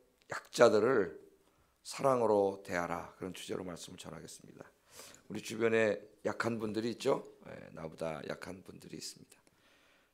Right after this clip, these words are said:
우리 그리스도인들이 어떻게 해야 되느냐? 우리 사회 일반적으로 사람들은 어떻게 해요? 자기보다 돈 없고 배우지 못하고 약하고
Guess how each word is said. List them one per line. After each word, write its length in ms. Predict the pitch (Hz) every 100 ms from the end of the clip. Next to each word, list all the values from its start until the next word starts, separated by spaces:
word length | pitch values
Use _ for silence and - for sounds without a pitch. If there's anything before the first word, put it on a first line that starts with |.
| _ 101
우리 120 | 95
그리스도인들이 520 | - 104 107 107 104
어떻게 300 | 98 - 104
해야 60 | 98
되느냐? 460 | 90 95 107 92 - -
우리 140 | 117
사회 400 | - 139 139 135
일반적으로 520 | 123 131 131 123 120
사람들은 440 | 117 135 131 123 120
어떻게 220 | - 90
해요? 100 | 82 - - _
자기보다 460 | - 101 98 101 95
돈 180 | 98 98
없고 540 | 98 95 104 98 82
배우지 300 | 87 95 95
못하고 680 | 92 92 - 101 95 95 78
약하고 840 | 64 - - 107 104 107 104 -